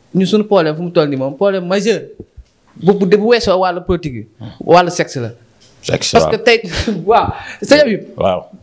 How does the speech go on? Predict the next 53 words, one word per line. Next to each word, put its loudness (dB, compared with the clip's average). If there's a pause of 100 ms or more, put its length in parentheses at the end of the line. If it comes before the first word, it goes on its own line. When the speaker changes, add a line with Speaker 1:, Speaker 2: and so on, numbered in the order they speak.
(120)
Speaker 1:
journal 2
yëpp, -2
journal 0
boo -2
ubbi -6
suba 4
ngoon, -6
Speaker 2:
Hmm. -10
Speaker 1:
da 4
ngay -2
gis -6
ñaari -2
couple -4
yoo 0
xam -8
ne -4
ñoo -4
ngi -2
toog, -2
Speaker 2:
Hmm. -6 (260)
Speaker 1:
damay 2
sëy 0
ak -2
yow, -2
Speaker 2:
Hmm. -10
Speaker 1:
sëy 4
maa -2
yow -4
maa -4
bañ, -6 (120)
ku -12
Speaker 2:
Hmm. -6
Speaker 1:
góor 2
gi -6
bañ, -2
bañ, -6
wala -4
ku -14
jigéen -4
gi -8
bañ, -2 (100)
Speaker 2:
Waaw. -4 (200)
Speaker 1:
nga 0
dem -4
taal -4
kër -4
gorom, -2 (100)
Speaker 2:
Waaw. -4
Speaker 1:
wala -2
nga -4
taal -2
ko -10
moom, -6